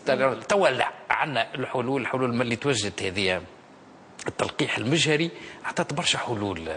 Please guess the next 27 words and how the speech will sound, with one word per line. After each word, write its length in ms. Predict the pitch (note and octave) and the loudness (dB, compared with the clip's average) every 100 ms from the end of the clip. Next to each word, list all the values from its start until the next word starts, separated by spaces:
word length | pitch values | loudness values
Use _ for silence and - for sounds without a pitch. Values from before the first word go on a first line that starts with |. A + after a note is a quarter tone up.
| D#2 D#2 | -6 -8
للرجال. 360 | D#2+ D#2+ D#2+ F2 | -8 -8 -6 -8
ايش 200 | E2+ - | -4 0
معناها 180 | F3 F#2 | 0 0
التلقيح 420 | - E2+ E2+ - | -4 -2 -4 -4
المجهري؟ 240 | F2 F2 - - - - F3+ | -8 -10 -12 -12 -12 -6 0
احنا 160 | F#3+ | 0
قلت 240 | - G#3 D#3+ | 0 -2 -2
لك 60 | |
كي 100 | - | -2
نلقاو 600 | D#3 C#3+ - F3 D3+ C3+ | 2 2 4 4 4 2
الضعف 400 | B2+ D#3 C#3+ - | 0 4 4 4
هذايا، 340 | A#2+ A2 D3 C#3+ | 2 4 2 2
فما 340 | F3 B2 A2+ - - - | 0 2 0 -2 -8 -2
كيما 180 | A#2 | 0
فسرت 320 | A#2+ - D#3 - | 0 0 -2 0
لك، 120 | - | 2
اما 140 | F#3+ | 4
الجراحه، 520 | A#2+ G#2 F2 - - - - - - - | 4 2 2 2 0 -4 -18 -20 -6 0
اما 200 | A#3 E3 - | 4 4 2
ادويه 460 | E3 C3 C3 C3+ - | 0 2 2 2 0
ونستناو، 580 | B2+ A#2 - G#2+ C3+ G#3+ - - - D#3 | -2 -2 -2 -2 0 -2 -6 -18 -6 2
والا 500 | E3 - G#3+ A3 A#3 - - - | 2 4 4 4 2 -6 -18 -4
هذه 200 | E3+ E3 | 0 2
المراكز 480 | D#3 D#3 F3+ E3 D3+ | 2 2 2 0 0
المساعده 540 | D#3 C3+ F3+ D3+ C#3 | 0 0 2 2 4
على 140 | B2+ A#2+ | 2 2
الانجاب. 420 | B2+ A2+ A2 | 0 2 2